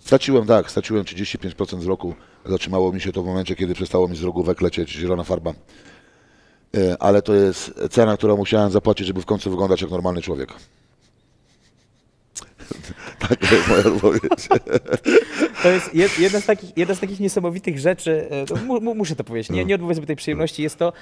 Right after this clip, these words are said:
Speaker 2: że kiedy ty mówisz, nigdy nie wiadomo, kiedy mówisz na poważnie, a
Speaker 1: No.
Speaker 2: bardzo często zaczynasz
Speaker 1: Tak.
Speaker 2: coś mówić na poważnie i gdzieś tam w trakcie okaże się, że,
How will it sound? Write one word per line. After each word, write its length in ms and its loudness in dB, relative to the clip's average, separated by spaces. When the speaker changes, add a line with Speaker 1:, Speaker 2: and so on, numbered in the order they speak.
Speaker 2:
że 120 -4
kiedy 180 -6
ty 160 -2
mówisz, 400 -6
nigdy 300 -6
nie 80 -4
wiadomo, 260 -2
kiedy 200 -6
mówisz 260 -8
na 60 -8
poważnie, 400 -4
a 80 -2
Speaker 1:
No. 40 -6
Speaker 2:
bardzo 220 2
często 280 -4
zaczynasz 500 0
Speaker 1:
Tak. 100 0
Speaker 2:
coś 140 -6
mówić 200 -6
na 80 -4
poważnie 480 0
i 60 -6
gdzieś 200 0
tam 120 -2
w 60 -16
trakcie 300 -2
okaże 300 0
się, 140 -2
że, 180 0